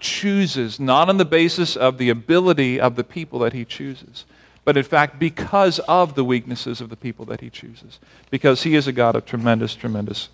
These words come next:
grace. A life is best measured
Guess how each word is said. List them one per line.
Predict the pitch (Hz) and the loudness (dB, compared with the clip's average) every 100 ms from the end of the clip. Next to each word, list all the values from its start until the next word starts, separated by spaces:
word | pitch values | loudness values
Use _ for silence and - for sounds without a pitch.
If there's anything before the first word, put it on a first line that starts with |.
| _ | _
grace. | - 101 - - _ _ _ _ _ _ _ _ _ _ _ _ _ _ _ _ _ _ _ _ _ _ _ _ _ _ _ _ _ _ _ - | -10 -10 -12 -18 _ _ _ _ _ _ _ _ _ _ _ _ _ _ _ _ _ _ _ _ _ _ _ _ _ _ _ _ _ _ _ 0
A | 151 | 4
life | 170 202 | 4 4
is | 175 | 0
best | 143 147 139 | 2 2 2
measured | 147 135 113 | 2 2 0